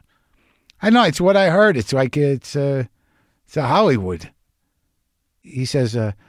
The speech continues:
"But y-, you're not, you're not part of that, right?" I'm like, "What?" He's like, "The, uh, deep state." I'm like, "I, well, I don't know. I, I, I, I applied, but I haven't got my membership card,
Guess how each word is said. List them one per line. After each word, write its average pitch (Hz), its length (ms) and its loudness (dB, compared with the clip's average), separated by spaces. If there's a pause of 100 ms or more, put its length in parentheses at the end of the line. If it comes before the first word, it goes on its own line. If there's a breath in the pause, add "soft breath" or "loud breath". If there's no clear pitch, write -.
(120)
"But 180 120 -2
y-, 180 100 0
you're 208 160 4
not, 147 220 0
you're 165 180 0
not 127 180 0
part 92 220 -2
of 90 80 -6
that, 107 180 -4
right?" 127 300 0
I'm 113 80 -2
like, 123 240 -2 (640)
"What?" 190 440 0 (800)
He's - 140 -14
like, 160 160 -6
"The, 165 600 0
uh, - 80 -4
deep 196 220 0
state." - 600 0 (1000)
I'm 170 80 -2
like, 175 300 -2 (580)
"I, 160 60 0
well, 185 580 0
I 190 120 -2
don't 220 200 6
know. 233 280 6
I, 127 100 0
I, 160 220 2 (160)
I, 147 160 2 (180)
I 139 160 0
applied, 208 720 2 (1200)
but 175 120 2
I 170 60 2
haven't 190 160 0
got 185 140 2
my 170 100 4
membership 170 600 4
card, 147 400 2